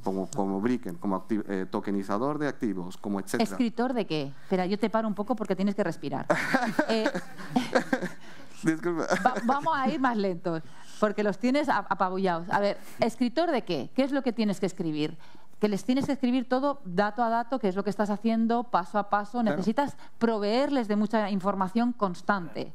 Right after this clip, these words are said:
Speaker 1: Por supuesto.
Speaker 2: Pero a mí me vienen y me preguntan mis alumnos, "¿Qué hay que hacer para invertir?". Y yo les digo, "Pues tienes que leer mucho".
Speaker 1: Leer
Speaker 2: Tienes que
Speaker 1: muchísimo.
Speaker 2: leer mucho, y lo que tú dices es verdad, más que leer mucho, se fían de "me ha dicho, me ha dicho y me ha dicho".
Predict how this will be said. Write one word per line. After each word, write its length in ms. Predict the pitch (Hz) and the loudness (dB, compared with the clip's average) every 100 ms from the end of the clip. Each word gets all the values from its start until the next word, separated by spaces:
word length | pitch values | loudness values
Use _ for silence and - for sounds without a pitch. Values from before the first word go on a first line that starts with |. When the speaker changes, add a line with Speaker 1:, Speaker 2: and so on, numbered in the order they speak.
| - | -2
Speaker 1:
Por 140 | 113 | -2
supuesto. 140 | 120 120 | 0 2
Speaker 2:
Pero 140 | 208 | 2
a 60 | 202 | 4
mí 160 | 254 | 2
me 140 | 330 269 | 2 2
vienen 300 | 277 269 247 | 2 4 2
y 40 | |
me 80 | 220 | 2
preguntan 460 | 208 208 233 190 | 2 2 2 0
mis 140 | 185 175 | 0 -2
alumnos, 360 | 170 175 180 | 0 0 0
"¿Qué 80 | - | 2
hay 80 | 294 | 2
que 100 | 349 | 2
hacer 380 | 254 247 294 254 | 0 2 0 0
para 320 | 196 175 170 | 0 0 -2
invertir?". 460 | 165 165 165 190 160 | -2 -2 0 0 2
Y 100 | 175 | 0
yo 100 | 180 | 2
les 180 | 175 | 2
digo, 360 | 156 165 165 151 - | 2 0 0 -2 -6
"Pues 120 | 147 | -2
tienes 160 | 185 | 0
que 80 | 196 | 2
leer 240 | 170 175 220 | 2 0 -2
mucho". 400 | 180 - 202 - - - - | -4 -4 -6 -8 -10 -10 -2
Speaker 1:
Leer 260 | 113 147 | 0 2
Speaker 2:
Tienes 260 | 190 233 320 | 2 2 2
que 60 | |
Speaker 1:
muchísimo. 80 | 160 | 0
Speaker 2:
leer 260 | 202 202 226 | 2 2 2
mucho, 280 | 220 233 175 | 2 0 0
y 60 | |
lo 100 | 175 | 0
que 100 | 170 | 0
tú 100 | 185 | 0
dices 240 | 220 247 240 | 0 2 0
es 120 | 196 | 2
verdad, 340 | 202 208 226 | 2 2 0
más 360 | 196 190 247 - | 0 0 0 0
que 100 | 285 | 0
leer 240 | 247 247 | 2 2
mucho, 480 | 233 254 - 226 262 | 2 2 2 0 0
se 160 | - 196 | 0 -2
fían 400 | - 208 233 233 | 2 2 2 2
de 280 | 214 220 240 | 2 2 0
"me 120 | 202 | 2
ha 40 | 185 | 2
dicho, 380 | 214 202 233 | 2 0 0
me 100 | 220 | 2
ha 60 | 180 | 2
dicho 420 | 185 202 - 220 | 2 0 0 0
y 100 | 170 | 0
me 100 | 165 | -2
ha 40 | 147 | -2
dicho". 340 | 139 - - | -2 -6 -10